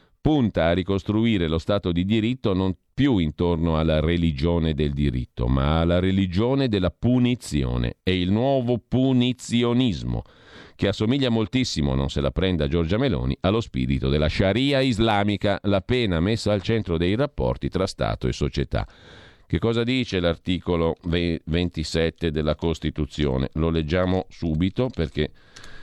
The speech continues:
così a occhio, mm, si tratta naturalmente di una questione relativa alla responsabilità penale che è personale. L'imputato non è considerato colpevole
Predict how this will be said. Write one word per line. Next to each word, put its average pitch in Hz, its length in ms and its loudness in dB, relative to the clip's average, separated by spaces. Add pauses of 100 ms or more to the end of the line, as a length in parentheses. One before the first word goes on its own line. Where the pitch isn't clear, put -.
così 87 380 -2
a 87 160 2
occhio, 95 500 0
mm, 85 180 -2
si 85 180 -2
tratta 80 480 0
naturalmente 85 640 -2
di 80 80 0
una 82 120 2
questione 92 360 -2
relativa 82 500 0
alla 76 160 2
responsabilità 78 800 0
penale 85 560 0
che 87 220 0
è 87 40 0
personale. 80 680 -2 (440)
L'imputato 123 840 0
non 104 240 0
è 110 80 0
considerato 92 640 0
colpevole 78 640 0